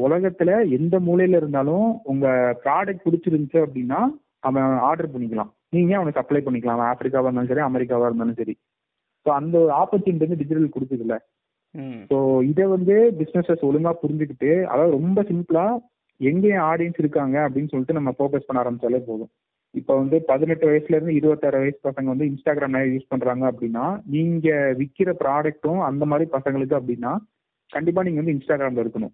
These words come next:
Speaker 1: So, ரொம்ப காமன் சென்ஸ் தான் அது. பெருசா நம்ம போட்டு இது பண்ணிக்கவே வேணாம். அது புரியாம தான் நிறைய பேர் வந்து தவிச்சிட்டு இருக்காங்க. "நான் மார்க்கெட்டிங் வந்து எப்படி பண்றதுன்னே தெரியல, இது பண்றதே தெரியல" அப்படின்னு சொல்லிட்டு. So,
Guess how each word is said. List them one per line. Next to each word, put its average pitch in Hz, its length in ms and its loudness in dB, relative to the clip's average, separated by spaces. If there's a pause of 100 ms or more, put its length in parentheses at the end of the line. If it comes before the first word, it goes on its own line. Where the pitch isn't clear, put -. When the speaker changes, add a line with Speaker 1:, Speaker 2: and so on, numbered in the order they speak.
(120)
Speaker 1:
So, 117 180 0
ரொம்ப 160 260 2
காமன் 175 440 -2
சென்ஸ் 139 220 -2
தான் 131 100 0
அது. 113 160 -2
பெருசா 151 360 0
நம்ம 156 240 -4 (440)
போட்டு 131 520 2
இது 123 200 0
பண்ணிக்கவே 127 360 2
வேணாம். 110 520 -6 (140)
அது 151 220 -2
புரியாம 185 400 -2
தான் 190 140 -2
நிறைய 151 220 -2
பேர் 156 200 0
வந்து 147 220 0
தவிச்சிட்டு 131 220 -4
இருக்காங்க. 113 360 -4 (380)
"நான் 127 160 -2
மார்க்கெட்டிங் 139 440 -2
வந்து 131 260 0
எப்படி 123 280 -2
பண்றதுன்னே 123 400 0
தெரியல, 117 400 2
இது 117 240 -4
பண்றதே 117 320 0
தெரியல" 113 220 0
அப்படின்னு 110 340 -4
சொல்லிட்டு. 110 340 -8 (160)
So, 113 300 4